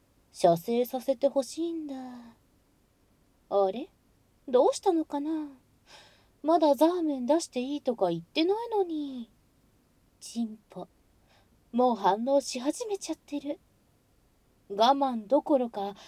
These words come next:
許可すら待てないなんて。ペットとしても、出来損ないの犬ね。どうしたの？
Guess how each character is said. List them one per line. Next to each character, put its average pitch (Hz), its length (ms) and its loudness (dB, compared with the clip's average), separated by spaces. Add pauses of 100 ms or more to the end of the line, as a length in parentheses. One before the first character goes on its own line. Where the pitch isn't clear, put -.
(280)
許 320 140 4
可 466 140 2
す - 120 2
ら 285 120 6
待 226 160 6
て 262 120 4
な 339 140 0
い 330 80 -4
な 285 140 -4
ん 262 40 -12
て。 240 380 -6 (880)
ペ 240 100 0
ッ 226 80 -6 (140)
ト 190 120 0
と 180 140 -6
し 170 100 -14
て 240 160 -2
も、 190 240 -4 (400)
出 180 140 0
来 - 120 -10
損 240 340 6
な 269 140 2
い 269 80 -2
の 277 140 4
犬 226 320 -4
ね。 320 300 -4 (1500)
ど 190 300 6
う 349 100 2
し - 100 -8
た 427 160 4
の？ 320 340 0